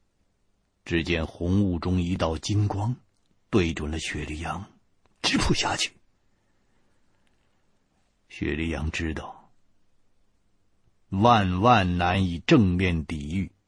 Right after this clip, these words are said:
只好纵身向上跃，用登山镐挂住上面岩石的缝隙，双足在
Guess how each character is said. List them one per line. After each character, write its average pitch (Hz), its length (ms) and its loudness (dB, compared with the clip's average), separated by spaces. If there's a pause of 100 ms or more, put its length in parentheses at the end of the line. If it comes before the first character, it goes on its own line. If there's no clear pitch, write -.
(100)
只 139 140 4
好 98 180 2
纵 160 320 8
身 208 360 6
向 127 300 2
上 156 280 4
跃， 226 280 6 (280)
用 98 160 4 (100)
登 147 180 6
山 139 200 2
镐 82 180 2
挂 101 220 4
住 90 120 -2
上 113 300 4
面 90 200 0
岩 117 220 4
石 156 160 4
的 170 80 2
缝 143 260 4
隙， - 200 -10 (360)
双 170 300 4
足 139 220 2 (200)
在 92 220 2